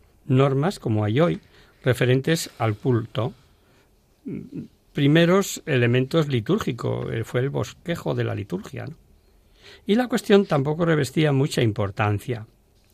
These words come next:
Pero dada la costumbre en otras iglesias, Pablo no quiere que los cristianos introduzcan novedades. No quiere que cada uno vaya por su cuesta, su cuenta, perdón,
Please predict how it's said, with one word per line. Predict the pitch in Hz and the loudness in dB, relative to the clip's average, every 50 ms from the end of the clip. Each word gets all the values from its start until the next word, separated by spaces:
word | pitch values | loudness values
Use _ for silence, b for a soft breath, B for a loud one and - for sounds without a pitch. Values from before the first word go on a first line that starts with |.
| B B B B B B B | B B B B B B B
Pero | - - 131 120 127 | 0 2 4 4 6
dada | 127 143 143 147 151 | 6 4 4 4 2
la | 151 160 | 2 2
costumbre | 156 190 165 - 269 262 247 202 | 0 0 -2 0 2 0 2 2
en | 131 117 | 2 2
otras | 117 - - 160 - - | 0 0 0 -2 -2 -2
iglesias, | 202 185 202 180 - - 170 170 - - B B B B B B | -2 -2 -2 -2 -2 -2 -4 -4 -4 -6 B B B B B B
Pablo | B - 247 233 226 156 | B -4 -2 2 4 4
no | 151 180 208 208 | 6 6 4 4
quiere | 214 226 185 165 147 117 113 120 131 - _ _ b b b b b b b | 4 4 6 6 6 6 4 -2 -2 -8 _ _ b b b b b b b
que | - 165 | 0 2
los | 185 196 - | 2 2 0
cristianos | - 262 214 - - 196 180 180 175 - | 0 -2 -2 2 2 4 4 4 4 4
introduzcan | 185 151 123 - 143 123 131 135 - - 127 113 | 2 0 0 0 0 0 0 0 0 2 2 2
novedades. | 113 107 107 107 151 214 226 185 117 - - - - _ b b b b b - | 2 2 0 0 0 -2 -2 -4 -8 -10 -12 -14 -16 _ b b b b b 2
No | 165 190 196 | 2 2 2
quiere | - 247 214 208 185 185 214 294 - _ b b b b b b b | 2 2 2 2 2 2 -2 -4 -6 _ b b b b b b b
que | - - 117 | -6 -6 -2
cada | - 139 147 151 156 | -2 0 0 2 2
uno | 175 190 196 175 | 4 4 4 4
vaya | 156 143 139 131 120 | 4 2 2 0 0
por | - 120 110 | 0 -2 -2
su | - - 107 | 0 -4 -4
cuesta, | - 151 175 196 - - - 165 165 190 202 b b b | 0 0 0 0 -2 -2 -2 -2 -2 -2 -4 b b b
su | b - - 160 143 | b -6 -6 -4 0
cuenta, | - 165 165 170 160 151 147 | 2 2 2 2 0 -2 -2
perdón, | 147 139 123 127 151 147 151 151 | -2 -2 -2 0 0 -2 -2 -4